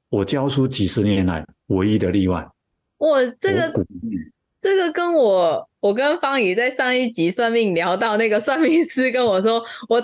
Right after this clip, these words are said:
Speaker 2: 从来都不说我没有把握的话，我说你会成，你就一定会成。”不是异曲同工啊。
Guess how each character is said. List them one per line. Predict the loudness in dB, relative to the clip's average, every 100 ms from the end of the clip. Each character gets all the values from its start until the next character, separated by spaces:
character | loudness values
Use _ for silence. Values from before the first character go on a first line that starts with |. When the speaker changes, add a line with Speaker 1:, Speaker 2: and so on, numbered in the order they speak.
| 0
Speaker 2:
从 | 0 2 2
来 | 0 0 0
都 | 0 0
不 | 0 0
说 | 2 2 4
我 | 4 2
没 | 2 0
有 | 0 0
把 | 0 0 2
握 | 2 2
的 | 2 2
话， | 0 -2 -8 -16 -8 0
我 | 0 2
说 | 2 2
你 | 2
会 | 2 0 0
成， | -2 0 0 0 0
你 | 0
就 | 2 0 2
一 | 0 0 0
定 | 0 2
会 | 2 2 0
成。” | -2 -2 0 -2 -6 _ _ _ -2
不 | 0 0
是 | 0 0 0 -2 -4 -4 -2 -2 -4 -4 -2 0
异 | 2 2 0
曲 | 0 0 2 2
同 | 2 2 2 2
工 | 0 2 0
啊。 | 0 -2